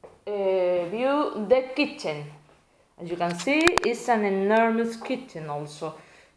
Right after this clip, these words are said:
Uh, all is in white and gray, I really like it. Uh, you have here a table with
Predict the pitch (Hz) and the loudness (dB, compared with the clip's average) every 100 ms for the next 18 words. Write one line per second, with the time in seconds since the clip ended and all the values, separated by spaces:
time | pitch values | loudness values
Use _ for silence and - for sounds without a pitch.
0 | 175 185 185 190 180 196 185 185 190 269 | -2 2 4 2 -2 -2 -2 0 4 4
1 | 294 302 302 302 214 196 196 269 269 311 | 4 4 2 2 0 2 4 4 2 0
2 | 285 170 170 170 170 196 254 285 311 311 | 2 2 2 0 4 4 4 -2 -4 -6
3 | - - _ _ - 196 185 185 180 180 | -18 -20 _ _ -4 2 4 4 4 4
4 | 180 175 175 175 - - _ - _ - | 4 4 4 0 -12 -20 _ -20 _ -6
5 | 202 196 - 214 190 190 190 190 185 196 | -4 -4 -2 2 6 6 6 2 0 0
6 | 185 190 185 190 185 | 4 6 6 4 0